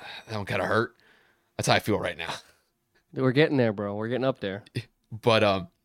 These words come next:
Speaker 1: I mean, outside of that, outside of my, you know, shoulder getting shot, um, dude, this weekend was lit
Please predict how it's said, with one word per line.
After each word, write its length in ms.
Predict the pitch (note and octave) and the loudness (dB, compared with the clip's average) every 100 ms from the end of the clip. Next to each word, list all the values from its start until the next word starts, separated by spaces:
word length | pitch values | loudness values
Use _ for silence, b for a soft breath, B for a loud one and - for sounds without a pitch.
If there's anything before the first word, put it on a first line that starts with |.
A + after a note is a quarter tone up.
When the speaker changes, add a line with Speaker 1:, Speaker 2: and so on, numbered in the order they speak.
| B B B B B B B _ | B B B B B B B _
Speaker 1:
I 60 | C#3 | -2
mean, 100 | D3 | 4
outside 360 | C#3+ G3 F3+ C#3 | 4 6 6 4
of 80 | A#2 | 6
that, 240 | A2 G#2+ | 4 4
outside 280 | A#2+ - A#2 | 2 2 2
of 60 | |
my, 180 | G#2 F2+ - - | 2 -2 -4 -10
you 80 | A2+ | -10
know, 80 | - | -8
shoulder 360 | - A#2+ G#2 | -2 0 2
getting 240 | F2+ F2+ E2 | -2 -8 -8
shot, 340 | F#2 F2 D#2+ B B - | -6 -4 -6 B B 2
um, 460 | C#3 D3+ D3+ B2+ - _ _ _ _ _ | 4 4 2 0 -10 _ _ _ _ _
dude, 220 | C#3+ D#3 | 2 2
this 160 | A2 C#3+ | 2 0
weekend 320 | F3+ B2 F2+ - | 0 0 -2 -4
was 340 | A2 G#2+ F#2 - _ - | -2 -2 -2 -10 _ -14
lit 500 | F#2+ A2 A2 - | -8 -2 -2 -4